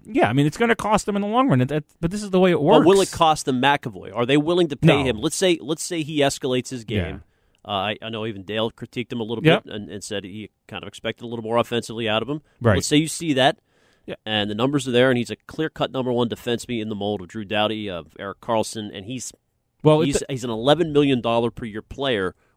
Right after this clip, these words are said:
Speaker 2: which you could have signed now for whatever, seven, eight.
Speaker 1: But
Speaker 2: for
Speaker 1: you
Speaker 2: a
Speaker 1: don't know that
Speaker 2: long-term
Speaker 1: you
Speaker 2: deal.
Speaker 1: could have done
Speaker 2: I don't
Speaker 1: that.
Speaker 2: know that he could have
Speaker 1: Right.
Speaker 2: done that.
Speaker 1: That's the
Speaker 2: McAvoy
Speaker 1: other
Speaker 2: didn't
Speaker 1: part
Speaker 2: answer
Speaker 1: of
Speaker 2: that
Speaker 1: it.
Speaker 2: question.
Speaker 1: Exactly.
Speaker 2: But let's say that's true.
Speaker 1: Okay.
Speaker 2: Are they willing to then spend top dollar to keep McAvoy around?
Speaker 1: You would, you would think that in the projections that they have that in there, they have that budgeted, and it,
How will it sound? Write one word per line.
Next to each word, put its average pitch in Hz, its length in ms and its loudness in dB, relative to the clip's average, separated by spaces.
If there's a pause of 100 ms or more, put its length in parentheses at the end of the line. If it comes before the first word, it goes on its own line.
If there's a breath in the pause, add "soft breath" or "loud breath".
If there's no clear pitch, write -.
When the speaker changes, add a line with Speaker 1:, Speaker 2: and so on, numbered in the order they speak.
Speaker 2:
which 117 220 -14
you 156 100 -4
could 160 160 -4
have 135 80 -10
signed 135 320 -2
now 120 280 2
for 110 200 -10
whatever, 107 360 -8
seven, 110 440 -8
eight. 113 520 -18
Speaker 1:
But - 80 -20
Speaker 2:
for 208 80 2
Speaker 1:
you 226 80 6
Speaker 2:
a - 20 6
Speaker 1:
don't 247 160 6
know 220 120 4
that 190 100 4
Speaker 2:
long-term - 20 4
Speaker 1:
you 180 60 4
Speaker 2:
deal. - 80 -2
Speaker 1:
could 208 100 4
have 151 80 2
done 156 220 2
Speaker 2:
I 143 80 6
don't 175 100 4
Speaker 1:
that. 175 60 6
Speaker 2:
know 170 80 6
that 165 100 2
he 151 80 4
could 147 60 6
have 123 80 6
Speaker 1:
Right. 82 80 -2
Speaker 2:
done 117 160 -2
that. 113 60 -4 (100)
Speaker 1:
That's - 40 0
the 127 60 6
Speaker 2:
McAvoy - 100 2
Speaker 1:
other 180 140 4
Speaker 2:
didn't - 80 2
Speaker 1:
part 170 140 6
Speaker 2:
answer 127 140 4
Speaker 1:
of 107 40 0
Speaker 2:
that 101 120 2
Speaker 1:
it. 82 40 -6
Speaker 2:
question. 95 340 -8
Speaker 1:
Exactly. 110 480 -2
Speaker 2:
But 127 60 -4
let's 170 200 4
say 202 140 4
that's 175 280 2
true. 175 260 0
Speaker 1:
Okay. 147 320 4
Speaker 2:
Are 131 100 0
they 127 120 2
willing 147 320 2
to 147 100 -8
then 127 240 -2
spend 120 480 -6
top 117 220 -2
dollar 110 280 -6
to 101 60 -10
keep 104 240 -14
McAvoy 95 380 -10
around? 139 120 -6
Speaker 1:
You 165 120 6
would, 170 120 4
you 185 100 6
would 196 120 4
think 202 220 -2
that 151 100 2
in 147 80 4
the 139 80 2
projections 135 480 0
that 113 80 2
they 117 140 4
have 120 220 2
that 117 140 4
in 110 120 4
there, 123 160 -2
they 110 100 0
have 113 160 0
that 127 140 2
budgeted, 135 440 -2
and 98 140 -8
it, 107 140 -6